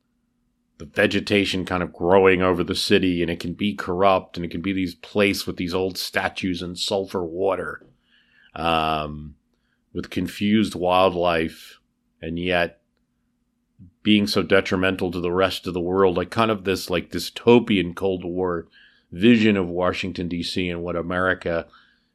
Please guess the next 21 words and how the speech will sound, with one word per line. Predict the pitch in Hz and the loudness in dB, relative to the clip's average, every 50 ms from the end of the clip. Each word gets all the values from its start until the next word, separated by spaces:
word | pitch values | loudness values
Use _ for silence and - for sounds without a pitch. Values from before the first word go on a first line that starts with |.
| _ _ | _ _
is | - 95 107 110 101 95 90 85 92 | -2 2 4 6 6 6 4 2 0
and | 82 80 | -2 -2
has | 82 85 78 76 | -2 -2 -2 -2
done | - 92 92 95 92 | -2 0 0 0 -2
to | 92 95 | -4 -6
the | 80 85 | -6 -6
world. | 82 82 85 95 98 95 95 92 85 82 82 78 - _ _ _ _ _ _ _ _ _ _ _ _ _ _ _ _ _ _ _ _ _ _ _ _ _ _ _ _ _ _ _ _ _ _ _ _ _ _ _ _ _ _ _ _ _ _ _ _ _ _ _ _ _ _ | -6 -4 -2 0 2 4 4 4 2 2 -2 -6 -8 _ _ _ _ _ _ _ _ _ _ _ _ _ _ _ _ _ _ _ _ _ _ _ _ _ _ _ _ _ _ _ _ _ _ _ _ _ _ _ _ _ _ _ _ _ _ _ _ _ _ _ _ _ _
But | - 110 113 | 0 2 4
I | 113 | 6
also | 120 151 180 185 - 139 123 | 6 6 6 4 6 4 2
think | 113 - 107 104 104 101 - - | 2 4 2 0 0 0 -2 -4
as | - 95 98 92 - | -4 -2 -2 -2 -4
a | 92 | -8
democracy, | 87 - 101 95 90 98 110 127 143 139 139 - 123 104 107 - - - 107 101 98 98 98 98 90 - _ _ _ _ _ _ _ _ _ _ - | -6 -6 -6 -6 -4 -4 -2 -2 -2 -2 -4 -4 -4 -4 -4 -4 -4 -2 -2 -2 -2 -4 -8 -10 -12 -14 _ _ _ _ _ _ _ _ _ _ -10
you | 98 98 | -6 -4
know, | 104 107 104 98 | -2 0 0 0
there's | 95 104 107 98 87 | 0 0 0 -2 -2
reason | 87 90 104 123 139 131 127 120 110 | -4 -2 0 0 2 2 0 -2 -2
to | 107 - 87 | -4 -6 -8
be | 85 92 87 | -8 -6 -6
optimistic. | 90 87 - - - 87 78 76 76 - - - - 71 - _ _ | -6 -6 -8 -8 -8 -10 -10 -10 -10 -12 -14 -14 -14 -18 -20 _ _